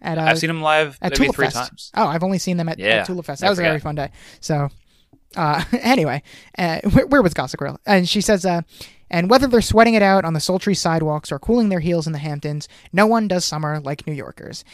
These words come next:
Speaker 1: And we see both Dan and Vanessa and also Nate and Serena having a grand old time here. And Gossip Girl says, "Grab your shades and your sunblock. This one looks like a scorcher. Until then, you know you love me. X O X O Gossip Girl." And that is season one. That, that's it.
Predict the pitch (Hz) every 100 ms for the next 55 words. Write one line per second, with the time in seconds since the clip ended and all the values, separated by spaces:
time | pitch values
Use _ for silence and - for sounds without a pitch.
0 | - 165 160 143 151 147 147 - 151 143
1 | 170 233 226 214 214 - 160 151 147 156
2 | 151 147 151 185 180 175 156 147 143 156
3 | 151 139 147 226 208 208 202 - _ -
4 | - - 247 240 - _ _ 190 175 170
5 | 175 160 160 151 - 139 147 151 233 240
6 | 240 - 190 165 147 190 180 175 - _
7 | _ 170 - 156 147 147 139 - 123 -
8 | 120 - 147 151 156 151 151 156 165 165
9 | 170 160 151 - 139 135 139 170 226 220
10 | 220 214 208 - - - - 175 170 170
11 | - 160 175 269 269 - 269 262 175 220
12 | 339 147 _ 208 - 208 208 381